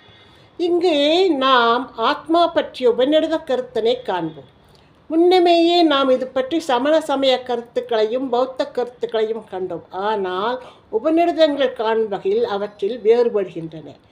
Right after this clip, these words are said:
ஒரே ஒரு மேம்பட்ட ஆத்மா பிரம்மம் மட்டுமே உள்ளது. ஆன்மாக்கள் இல்லை. அவை தனிப்பட்ட ஆன்மாக்கள் மேற்பட்ட ஆன்மா இணைந்து பார்ப்பதை அவர்கள் அழுத்தம் திருத்தமாக உணர மேம்பட்ட ஆத்மாவே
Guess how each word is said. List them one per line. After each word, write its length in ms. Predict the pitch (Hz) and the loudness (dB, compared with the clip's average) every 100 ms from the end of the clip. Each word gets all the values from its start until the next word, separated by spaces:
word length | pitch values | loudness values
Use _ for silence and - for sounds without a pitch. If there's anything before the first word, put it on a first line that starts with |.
| _ _ _ | _ _ _
ஒரே 380 | 262 285 330 359 381 302 | -2 0 2 4 4 4
ஒரு 180 | 277 285 254 | 2 2 2
மேம்பட்ட 480 | 247 285 302 302 277 - | 2 2 0 -2 -4 -2
ஆத்மா 400 | 214 214 208 185 170 | -6 -6 -6 -6 -6
பிரம்மம் 460 | 185 185 262 285 240 | -12 -8 -6 -4 -4
மட்டுமே 420 | 208 208 208 208 254 202 | -6 -4 0 2 2 0
உள்ளது. 440 | 190 180 165 180 175 160 - 170 | -4 -4 -8 -6 -6 -8 -8 -8
ஆன்மாக்கள் 640 | 202 247 254 226 - 202 214 165 | -6 -6 -6 -8 -6 -4 -2 -6
இல்லை. 320 | 170 165 175 165 147 - - - _ - | -8 -8 -8 -8 -10 -18 -20 -20 _ -4
அவை 320 | 269 320 330 285 339 - | 0 2 2 0 -2 0
தனிப்பட்ட 540 | 269 330 339 349 349 339 294 | 0 0 2 -2 2 2 2
ஆன்மாக்கள் 720 | 277 285 285 277 - 233 220 254 233 | 0 -2 -2 -4 -4 2 2 2 0
மேற்பட்ட 560 | 240 247 247 240 - 214 202 | -2 -2 -4 -4 -4 -4 -2
ஆன்மா 300 | 208 214 208 202 185 | -2 -2 -4 -2 -2
இணைந்து 380 | 214 247 262 277 - | 0 -2 -4 -8 -4
பார்ப்பதை 480 | 202 190 175 175 220 | -6 -6 -8 -2 -2
அவர்கள் 420 | 196 190 - 240 240 | -2 -6 -4 -4 -2
அழுத்தம் 440 | 233 254 - 247 - | -2 -2 -6 -8 -8
திருத்தமாக 800 | 214 - - 226 190 180 214 262 | -10 -10 -10 -8 -6 -8 -6 -4
உணர 320 | 226 220 196 202 311 - - - - | -2 -2 -2 -4 -6 -10 -20 -20 0
மேம்பட்ட 580 | 254 320 330 330 330 339 226 | 4 6 4 2 0 0 2
ஆத்மாவே 600 | 254 - 262 233 220 240 | -2 -2 -2 -2 2 2